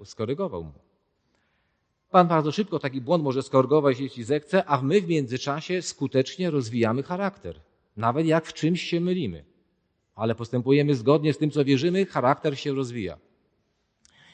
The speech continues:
Jeśli z jakiegoś powodu postąpimy natomiast wbrew sumieniu regulowanemu prawdą,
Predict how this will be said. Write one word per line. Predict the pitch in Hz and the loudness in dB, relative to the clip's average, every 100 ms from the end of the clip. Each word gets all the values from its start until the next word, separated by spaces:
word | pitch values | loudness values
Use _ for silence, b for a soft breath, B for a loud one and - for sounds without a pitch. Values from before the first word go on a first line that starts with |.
| b | b
Jeśli | 160 180 190 | 0 0 0
z | |
jakiegoś | 170 175 175 - | -2 -2 -2 6
powodu | 170 135 107 120 - b b b b b _ | 8 8 6 0 -6 b b b b b _
postąpimy | 139 - 147 185 170 | -4 0 0 2 2
natomiast | 147 160 151 151 - 107 | 2 2 2 0 -2 -18
wbrew | 98 135 214 214 | 0 2 2 0
sumieniu | 139 123 110 101 110 110 | 0 4 4 4 0 -4
regulowanemu | 98 104 98 107 101 104 101 101 | -6 -4 0 0 0 0 -2 -4
prawdą, | 107 98 95 117 | -4 -4 -4 -8